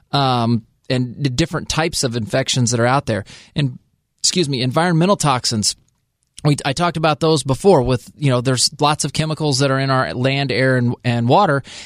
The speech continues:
And those things are in small doses over long periods of time, extremely stressful on the system. Not to mention autoimmune disease. We talk on this show a lot about autoimmune, and we also talk a lot about inflammation. Um,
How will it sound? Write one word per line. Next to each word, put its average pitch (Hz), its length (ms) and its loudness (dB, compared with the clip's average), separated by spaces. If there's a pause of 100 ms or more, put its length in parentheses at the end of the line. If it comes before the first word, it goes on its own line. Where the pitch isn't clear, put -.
And 147 300 -4 (360)
those 139 400 2
things 156 300 -2
are 131 320 2 (280)
in 151 280 -2
small 165 400 2
doses 139 520 0
over 131 220 2
long 151 300 2
periods 143 260 -2
of 113 80 -8
time, 160 560 0
extremely 151 520 0
stressful 139 440 -2
on 120 160 2
the 113 80 2
system. - 460 -2 (420)
Not 214 220 2
to 208 80 -2
mention 151 480 -2 (340)
autoimmune 147 580 2
disease. 123 480 0
We 123 100 2
talk 143 280 2
on 147 120 2
this 127 140 0
show 127 200 2
a 110 40 2
lot 120 240 2
about 123 280 0
autoimmune, 117 640 2
and 123 140 -2
we 123 80 2
also 147 280 0
talk 131 280 0
a 123 60 -2
lot 113 180 2
about 107 260 0
inflammation. 110 800 0 (380)
Um, 113 520 0